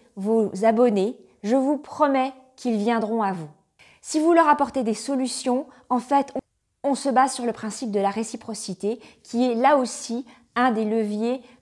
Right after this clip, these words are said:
que Robert Cialdini nous indique comme un levier d'influence pour la décision d'achat.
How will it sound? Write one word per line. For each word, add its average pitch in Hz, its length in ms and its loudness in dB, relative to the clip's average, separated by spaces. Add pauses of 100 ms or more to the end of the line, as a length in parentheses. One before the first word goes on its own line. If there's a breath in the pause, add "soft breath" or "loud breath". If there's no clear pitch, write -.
(140)
que - 80 -2
Robert 220 360 0
Cialdini 202 480 -4
nous 202 200 -4
indique 190 380 -6
comme 208 320 -2
un 185 80 -8
levier 190 400 -4
d'influence 175 720 -8 (560 soft breath)
pour 202 180 -4
la 180 80 -2
décision 170 400 -8
d'achat. 156 320 -12